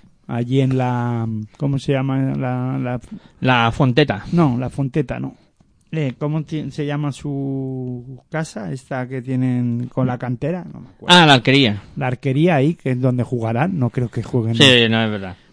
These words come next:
Speaker 1: juegan
Speaker 2: Sí.
Speaker 1: en la Arquería y allí eso es una caldera también. Y allí se sienten cómodos este equipo.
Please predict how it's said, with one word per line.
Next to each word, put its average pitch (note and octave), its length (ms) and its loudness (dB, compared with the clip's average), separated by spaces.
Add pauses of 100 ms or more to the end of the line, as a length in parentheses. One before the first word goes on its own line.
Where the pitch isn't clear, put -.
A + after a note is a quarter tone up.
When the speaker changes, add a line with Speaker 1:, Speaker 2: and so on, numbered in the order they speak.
Speaker 1:
juegan C3 240 -8
Speaker 2:
Sí. C3 80 -2
Speaker 1:
en C3+ 80 2
la B2 80 0
Arquería D3+ 580 4
y C3 220 4
allí C#3 680 4
eso C#3 260 2
es - 140 0
una C3 180 2
caldera G#2+ 460 -2
también. G#2+ 480 2
Y A#2 80 -4
allí B2+ 400 -2
se D3+ 160 0
sienten B2 380 2
cómodos A#2 500 2
este A2 180 -10
equipo. A#2 340 -8